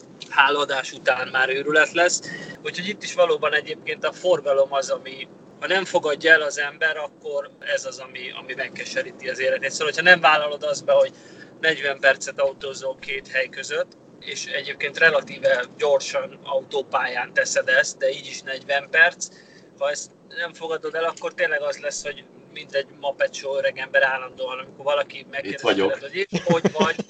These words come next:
Speaker 2: <laughs>
Speaker 1: Igen, „És hogy vagy?” És akkor rögtön ez, „Hát igen, megőrülök ettől, hogy ennyit kell vezetni.”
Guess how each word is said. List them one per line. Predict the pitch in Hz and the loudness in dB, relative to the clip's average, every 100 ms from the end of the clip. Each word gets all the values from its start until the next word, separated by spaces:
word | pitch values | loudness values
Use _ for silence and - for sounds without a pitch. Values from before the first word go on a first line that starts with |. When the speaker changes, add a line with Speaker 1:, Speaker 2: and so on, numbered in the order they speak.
| 247 - | -2 -2
Speaker 2:
<laughs> | 254 - - | -6 -6 -12
Speaker 1:
Igen, | 165 170 | -8 -6
„És | 196 202 - | -2 -2 -2
hogy | 190 196 175 | -4 -2 -2
vagy?” | 170 208 - - | 6 8 6 4
És | 135 165 - - | 4 4 -2 -8
akkor | - 170 | 0 4
rögtön | 170 - 165 | 4 4 -2
ez, | 156 | 0
„Hát | - 196 202 190 | 2 8 8 8
igen, | 180 175 170 | -2 -4 -2
megőrülök | 175 160 165 151 147 139 | -2 -4 -14 -8 -8 -6
ettől, | 147 - 143 | -8 -8 -16
hogy | 139 | -12
ennyit | 143 139 127 | -12 -14 -20
kell | - 131 | -10 -8
vezetni.” | 127 131 131 - 127 | -4 -6 -6 -10 -20